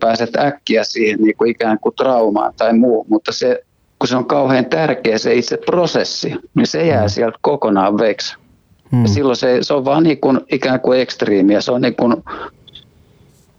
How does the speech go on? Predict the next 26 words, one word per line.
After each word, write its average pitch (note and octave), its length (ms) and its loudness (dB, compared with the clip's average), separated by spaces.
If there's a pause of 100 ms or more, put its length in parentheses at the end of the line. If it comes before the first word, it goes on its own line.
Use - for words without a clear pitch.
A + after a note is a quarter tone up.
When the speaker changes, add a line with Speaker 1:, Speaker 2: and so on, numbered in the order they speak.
(280)
Speaker 1:
mitä - 200 -2
mä C3 80 2
sanoisin, A#2 320 0
että A#2+ 80 -2
se D#3+ 60 0
on D#3 120 0
kiksi D#3 500 -2 (320)
tavallaan. F#2+ 560 -2
Speaker 2:
Mm. G2+ 60 -2 (1000)
Speaker 1:
Mut - 140 0
se, C3 200 0
niin C3 200 2
kuin, C3+ 220 0
että - 200 -2
jos B2 100 -8
haluaa C#3+ 280 2
oikein C#3 400 2
muutoksen, A#2 600 0
niin G#2+ 100 2
se C3 180 -4
vaatii C3 440 0
vaan D#3+ 280 0
aikaa - 500 0
ja, C2 140 -2
niin A2+ 260 -2
kuin, A2 260 0